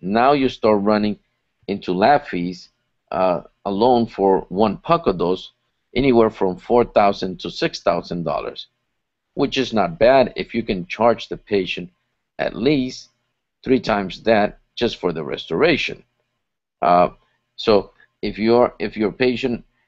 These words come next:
has no limitations with regards to the cost of the treatment, one full arch with six implants and the zircon of the Pretal bridge can end up running the patient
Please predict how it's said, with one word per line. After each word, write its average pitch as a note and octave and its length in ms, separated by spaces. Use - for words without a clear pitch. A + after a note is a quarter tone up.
has D3+ 440
no A#2+ 220
limitations G#2+ 1040
with G2+ 220
regards G2 460
to F2+ 100
the D#2 100
cost - 400
of C#3+ 100
the F2 100
treatment, F#2 540
one B2+ 280
full A#2 300
arch G#2+ 300
with F2+ 200
six - 340
implants G2 560
and F#2+ 140
the B2+ 60
zircon B2+ 480
of E2+ 120
the E2+ 120
Pretal C3 500
bridge F#2+ 400
can A2+ 120
end A#2+ 160
up A2 120
running A2+ 440
the F#2+ 80
patient G#2 500